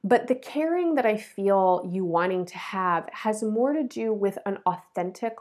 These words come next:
heart-centered caring and less with the superficial caring. So it's not about, "Oh, I really care if people, like, think that I look good." Who cares? <laughs> Who cares if you look good dancing?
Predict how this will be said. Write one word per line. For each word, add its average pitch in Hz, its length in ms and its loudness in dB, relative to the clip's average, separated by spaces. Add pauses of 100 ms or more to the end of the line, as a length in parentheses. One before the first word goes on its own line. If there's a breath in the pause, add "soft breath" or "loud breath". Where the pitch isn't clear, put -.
heart-centered 208 1000 -4
caring 175 560 -6 (420 soft breath)
and 233 240 4
less 226 380 2
with 294 160 -6
the 208 80 0
superficial 175 1000 -6
caring. - 580 -10 (680 soft breath)
So 269 220 6
it's 262 160 0
not 294 260 4
about, 208 540 4 (260 soft breath)
"Oh, 208 540 6 (240 loud breath)
I 202 100 6
really 220 400 6
care 190 540 0
if - 220 -4
people, 185 440 0
like, - 320 -2
think 202 200 0
that 202 100 -2
I 175 140 0
look 165 360 -2
good." - 380 -4 (480)
Who 330 140 8
cares? 320 720 6
<laughs> - 100 -20
Who 277 440 6
cares 269 300 10
if 254 120 0
you 254 100 0
look 233 200 0
good 220 200 2
dancing? 185 540 -4